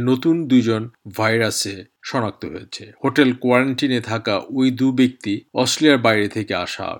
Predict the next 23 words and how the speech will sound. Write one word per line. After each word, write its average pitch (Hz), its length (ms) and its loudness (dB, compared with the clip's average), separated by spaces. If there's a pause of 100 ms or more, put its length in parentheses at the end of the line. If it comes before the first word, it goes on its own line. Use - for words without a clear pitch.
ফিরতি 110 440 -6
যাত্রী। - 420 -12 (180)
অস্ট্রেলিয়ান 180 460 2
সমাজে 190 460 2 (100)
সংহতি 147 540 0
বৃদ্ধির 143 520 2
জন্য 147 260 6 (240)
ভালোভাবে 127 600 2 (120)
ইংরেজি 135 440 2
ভাষা 120 380 -2
জানা 101 320 -4 (120)
খুব 143 220 4
গুরুত্বপূর্ণ, 117 640 0 (180)
বললেন 123 400 2
প্রধানমন্ত্রী 113 720 0 (180)
স্কট 110 400 -4
মরিসন। 92 500 -6 (200)
তিনি 143 200 6
ফেডারেল 160 400 6
বাজেটে 143 480 6
সামাজিক 143 520 2
সংহতির 131 460 -2
জন্য 113 240 0